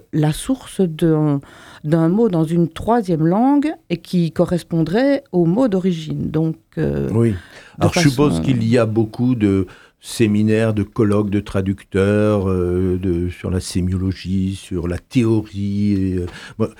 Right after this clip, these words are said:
Speaker 2: je connais des traductions de Madame Bovary, puisque je, je travaille là-dessus, de, qui ont été faites au début, euh, des années vingt, trente, mille neuf cent vingt, mille neuf cent trente, à partir de la version russe, et non pas à partir de la version française. Parce que c'était des gens, euh,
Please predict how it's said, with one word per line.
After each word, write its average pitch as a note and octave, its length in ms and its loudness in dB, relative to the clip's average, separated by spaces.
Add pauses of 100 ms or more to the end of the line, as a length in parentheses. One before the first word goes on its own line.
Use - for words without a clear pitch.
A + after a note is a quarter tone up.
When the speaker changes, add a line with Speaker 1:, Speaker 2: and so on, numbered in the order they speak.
(100)
Speaker 2:
je A2+ 120 0
connais C3+ 300 2
des A2+ 120 0
traductions A#2 480 -2
de G2+ 100 2
Madame F#2+ 280 2
Bovary, G#2 440 2
puisque F#2 300 -6
je, F2+ 380 -2 (140)
je - 140 -14
travaille G#2 320 0
là-dessus, G2 260 -4 (260)
de, A#2+ 500 2 (140)
qui - 100 -2
ont A#2+ 80 2
été A2+ 200 0
faites - 280 -2
au A2 60 2
début, A2 600 0
euh, F#2 180 2
des F2 240 -2
années F#2+ 280 2
vingt, G#2+ 340 0 (180)
trente, D3 400 -4
mille G2+ 100 -2
neuf F#2+ 120 -4
cent G2 160 -4
vingt, G#2 140 -2
mille F#2+ 160 -2
neuf G2 120 0
cent G2 160 -2
trente, F3+ 340 -4 (260)
à A2+ 100 -2
partir - 440 -2
de C#3 80 0
la A2+ 120 0
version C3 380 -2
russe, F3+ 440 -2 (240)
et A#2 80 0
non A#2+ 80 2
pas C#3 160 0
à - 20 -4
partir C#3 320 -4
de B2+ 60 -2
la B2+ 80 0
version A#2 280 -4
française. F#2+ 580 -4 (440)
Parce - 260 -12
que G#2 520 0
c'était F2+ 320 -4
des E2+ 120 -2
gens, F#2 460 0
euh, E2+ 200 -4